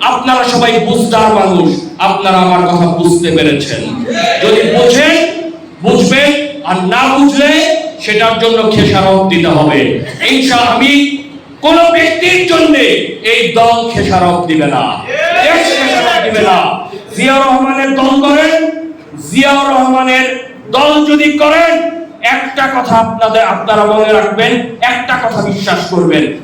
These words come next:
তাহলেই শহীদ জিয়ার আদর্শ বাস্তবায়ন হবে। ব্যক্তির চেয়ে দল বড়,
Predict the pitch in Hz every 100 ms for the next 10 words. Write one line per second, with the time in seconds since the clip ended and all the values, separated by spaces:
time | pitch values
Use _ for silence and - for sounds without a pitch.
0 | - 226 208 208 190 190 175 175 175 175
1 | 165 160 160 160 160 151 143 - 143 139
2 | 139 135 135 131 - - - - - 294
3 | 311 311 330 311 311 311 320 320 - -
4 | - 285 330 320 311 285